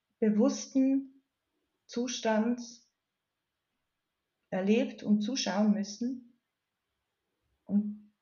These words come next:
hatte dort in dieser Zeit auch sehr viel Zeit, über mich nachzudenken. Und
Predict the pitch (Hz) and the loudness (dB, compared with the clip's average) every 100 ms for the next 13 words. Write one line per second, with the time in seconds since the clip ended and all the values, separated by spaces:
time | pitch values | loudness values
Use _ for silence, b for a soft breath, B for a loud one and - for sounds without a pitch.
0 | - - - 226 - 214 220 220 269 - | -20 -16 -4 -2 -2 0 4 4 4 -2
1 | - 214 208 214 208 208 185 202 214 - | -6 2 2 2 -2 -2 0 0 -2 -4
2 | - - 208 214 285 277 214 214 220 202 | -8 -2 0 2 -2 -6 -4 -4 -4 -4
3 | 196 220 208 - b b b - 175 220 | -2 -2 -4 -14 b b b -4 -2 -2
4 | - 277 220 208 - 262 269 b b b | -4 -4 -2 -2 -2 -6 -8 b b b
5 | b b b b b b _ _ _ 208 | b b b b b b _ _ _ 4
6 | 208 208 214 214 214 214 | 10 12 12 10 10 10